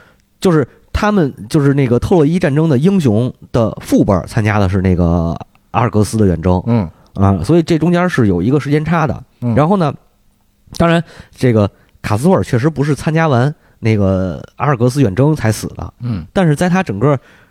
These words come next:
Speaker 1: 出去这个犯事儿，这个，这个犯傻逼的过程当中，
Speaker 2: 嗯，嗯。
Speaker 1: 并没有提到他去特洛伊的事儿。
Speaker 2: 哦。
Speaker 1: 所以我不信，你知道吧？
Speaker 2: 哦。
Speaker 1: 嗯。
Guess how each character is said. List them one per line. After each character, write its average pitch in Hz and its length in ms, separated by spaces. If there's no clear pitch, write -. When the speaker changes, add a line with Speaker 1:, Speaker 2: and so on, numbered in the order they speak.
Speaker 1:
出 190 180
去 104 560
这 117 160
个 104 500
犯 156 180
事 156 100
儿， - 100
这 135 180
个， 123 100
这 131 160
个 113 100
犯 160 160
傻 120 80
逼 190 160
的 185 80
过 165 160
程 160 100
当 208 140
中， 240 240
Speaker 2:
嗯， 117 180
嗯。 107 40
Speaker 1:
并 247 180
没 135 120
有 131 120
提 - 320
到 98 480
他 156 180
去 - 220
特 135 140
洛 107 120
伊 147 140
的 123 100
事 80 120
儿。 69 100
Speaker 2:
哦。 104 340
Speaker 1:
所 131 80
以 - 20
我 143 60
不 - 100
信， - 200
你 139 80
知 151 60
道 143 120
吧？ 127 160
Speaker 2:
哦。 104 400
Speaker 1:
嗯。 101 400